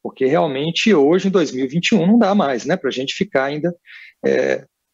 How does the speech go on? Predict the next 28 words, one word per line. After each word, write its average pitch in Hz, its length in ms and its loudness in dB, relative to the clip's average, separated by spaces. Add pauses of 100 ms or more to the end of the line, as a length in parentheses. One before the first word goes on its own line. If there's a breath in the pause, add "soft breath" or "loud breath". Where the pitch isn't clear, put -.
(160)
fazendo 135 420 -2
cirurgia 156 500 0
de 160 100 -2
quinze, 156 440 2
vinte 127 320 -4
anos 135 200 0
atrás, 123 600 -2 (280)
né? 143 120 2
A 143 60 2
gente - 380 -6 (380)
tá 143 140 0
criando 135 460 2
lá 135 180 2
uma, 127 340 -2
uma 135 120 -6
experiência 139 460 -2
muito 160 360 0
interessante 143 640 -2
de 127 120 -2
tratamento 139 520 -2
não 135 80 0
operatório, 127 680 0
de 110 100 -10
vísceras. 170 840 0 (400 loud breath)
Então, 190 340 0
é 175 80 2
um 214 160 0
desafio, 175 560 -2